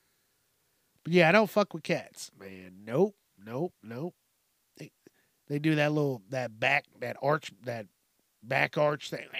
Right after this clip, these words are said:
Make those sounds like they're just fucking throwing.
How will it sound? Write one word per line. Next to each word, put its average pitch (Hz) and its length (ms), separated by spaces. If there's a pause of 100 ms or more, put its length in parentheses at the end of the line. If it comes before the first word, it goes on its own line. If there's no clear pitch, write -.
(960)
Make 147 240
those 147 180
sounds 147 400
like 135 160
they're 139 120
just 131 220
fucking 135 360
throwing. 139 340